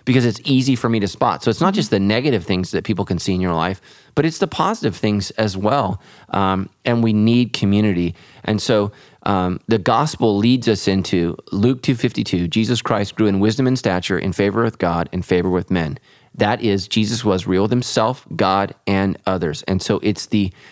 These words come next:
uh, um, the outline for the life of Jesus. How did Jesus grow? How did Jesus become everything that God wanted him to be? Well, he was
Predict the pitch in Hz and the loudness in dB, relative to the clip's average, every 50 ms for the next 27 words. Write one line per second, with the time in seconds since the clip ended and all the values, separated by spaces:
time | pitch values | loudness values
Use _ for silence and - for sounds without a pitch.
0 | - - - - 101 98 90 90 87 98 _ - - - _ _ _ - - 85 | -20 -14 -4 -2 0 0 0 0 -4 -6 _ -16 -20 -20 _ _ _ -4 -4 -2
1 | 80 69 76 - - _ _ _ _ _ _ _ _ _ - - 98 - - 107 | -2 -2 -6 -10 -16 _ _ _ _ _ _ _ _ _ -4 -2 0 2 2 2
2 | 156 160 - - 95 85 85 85 87 92 - - 113 95 90 90 92 95 98 107 | 2 2 0 0 0 0 0 0 -2 -2 -2 -2 0 0 0 0 2 2 2 2
3 | 110 110 - 101 87 - - 95 85 73 71 - - - - 123 123 135 127 127 | 0 -2 -2 -4 -4 -2 -2 -2 -2 -2 -4 -6 -4 -2 -2 0 0 0 0 -2
4 | 117 95 - 110 107 92 98 92 - - 107 92 85 85 90 - - - - - | -2 0 0 0 0 0 0 -4 -2 0 2 2 2 0 -4 -10 -14 -8 -4 -2
5 | 123 135 143 143 117 95 113 117 107 113 95 87 - 87 - - 104 95 - - | 0 0 0 -2 -2 0 0 0 2 0 -2 -2 -4 -4 0 0 0 0 0 -2
6 | - 117 113 120 143 135 123 - 123 120 110 90 95 101 110 107 98 98 98 98 | -2 0 0 2 0 0 0 0 0 2 2 0 0 0 0 0 0 0 0 0
7 | 95 95 90 92 92 85 92 78 101 95 76 - - 82 90 90 123 143 - - | 0 0 0 0 0 0 -2 0 0 -2 -2 -2 -2 -2 0 0 0 -2 -6 -4
8 | - 104 95 90 92 - - | -2 0 0 0 -2 -4 -6